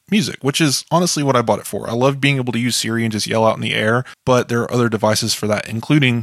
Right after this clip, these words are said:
the HomePod Mini and whatever comes out later. Then there's the other option. People really, uh, like to jailbreak things. And the HomePod,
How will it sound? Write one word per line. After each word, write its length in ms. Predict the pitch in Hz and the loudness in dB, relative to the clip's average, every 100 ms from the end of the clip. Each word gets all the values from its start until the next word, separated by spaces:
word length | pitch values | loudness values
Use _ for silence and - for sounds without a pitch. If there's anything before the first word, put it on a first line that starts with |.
| 117 | -4
the 80 | 117 | -4
HomePod 340 | 110 104 107 | -2 0 0
Mini 340 | 104 104 101 - | 2 -2 -2 -2
and 160 | 101 | -2
whatever 300 | 101 98 156 | -2 -4 -6
comes 220 | - 110 | -4 -2
out 180 | 101 - | -2 -2
later. 340 | 107 104 - 127 - - | -2 -2 -4 -14 -14 -2
Then 160 | 151 | 2
there's 300 | 151 139 120 | 4 4 2
the 320 | - 120 117 - - | 0 0 -2 -6 -2
other 260 | 165 156 107 | 2 4 2
option. 460 | - - 139 175 - _ - | -2 0 2 0 -2 _ -8
People 440 | 165 - 196 190 - - _ | -2 2 2 2 -4 -20 _
really, 400 | 139 175 196 180 | 0 0 0 2
uh, 220 | 143 147 156 - | 2 2 0 -6
like 240 | 127 135 | -4 -4
to 160 | - 139 | -4 -2
jailbreak 680 | 127 123 117 104 101 - - - | 4 4 4 0 -4 -10 -10 -8
things. 540 | - 101 - - - - | -6 -6 -4 -4 -6 -8
And 240 | - 117 120 | -8 -6 -4
the 80 | 123 | 2
HomePod, 480 | 190 208 147 147 | 4 4 4 2